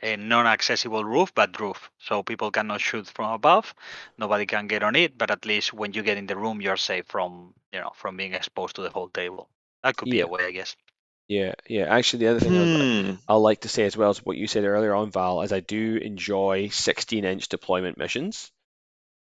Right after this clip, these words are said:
Speaker 2: Um, so acquisition and decapitation, having sixteen inch deployment really changes what happens on turn one. Um, you know, just
Speaker 3: Mm.
Speaker 2: being able to, like,
Speaker 1: Mm-hmm.
Speaker 2: just fucking r-,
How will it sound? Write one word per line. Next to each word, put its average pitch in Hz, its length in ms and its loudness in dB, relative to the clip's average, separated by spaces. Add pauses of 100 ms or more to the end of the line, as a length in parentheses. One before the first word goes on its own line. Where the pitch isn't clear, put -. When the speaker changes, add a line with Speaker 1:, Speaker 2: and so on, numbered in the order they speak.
(120)
Speaker 2:
Um, 87 480 -2
so - 240 -2
acquisition 101 640 0
and 90 180 -6
decapitation, 95 840 -4
having 104 360 -2
sixteen 107 340 -2
inch 98 100 -4
deployment 95 460 -2
really 107 520 4
changes 104 720 2 (920)
what 107 260 4
happens 98 420 0
on 98 140 -4
turn 92 240 -4
one. 80 300 -8 (420)
Um, 87 480 -4 (140)
you 90 80 -10
know, 82 220 -6
just 107 240 0
Speaker 3:
Mm. 98 40 -6
Speaker 2:
being 95 220 0
able 101 200 0
to, 101 140 -2
like, 90 240 0
Speaker 1:
Mm-hmm. 98 400 -12 (480)
Speaker 2:
just 101 300 -4
fucking 90 720 -10
r-, 95 120 -8